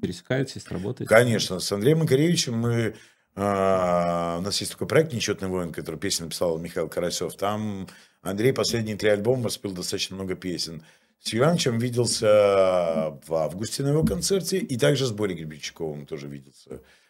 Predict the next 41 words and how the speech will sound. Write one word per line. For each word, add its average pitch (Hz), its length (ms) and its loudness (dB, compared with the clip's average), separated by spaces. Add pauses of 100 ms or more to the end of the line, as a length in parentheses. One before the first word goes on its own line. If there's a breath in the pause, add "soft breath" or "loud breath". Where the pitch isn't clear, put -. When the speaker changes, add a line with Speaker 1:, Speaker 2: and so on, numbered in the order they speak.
(140)
Speaker 2:
в 85 60 -4
августе. 78 460 -4
Ну, 208 380 -2
иногда 131 240 2
созваниваемся, 123 640 -2
переписываемся, 98 720 -14 (120)
поздравляем 87 500 -4
с 73 60 -14
днем 80 160 -8
рождения. 80 540 -10 (540 soft breath)
Ну, 127 80 -4
с - 60 0
Андреем 156 320 6
видимся 143 320 2
больше, 95 440 -4 (840)
как 92 180 -2
и 90 40 -2
с - 100 -2
Лаймой. 71 440 -2
Ну, 80 320 -14 (180)
тем 82 80 -12
более 85 160 -4
у - 20 -10
них 80 80 -8
сейчас - 140 -8
проект 143 300 0
интересный 76 680 -8 (100)
у 73 460 -12
Ан-, 76 160 -14 (100)
Андрея 73 300 -8
с - 100 -8
Лаймой 64 380 -10 (1080)
совместный. 71 580 -8
Speaker 1:
Лайма 110 280 2
же 95 120 0
у 95 60 2
вас 95 200 0
выс-, - 160 -10 (120)
э, 98 420 2
на 92 160 0
концерте 95 1040 -2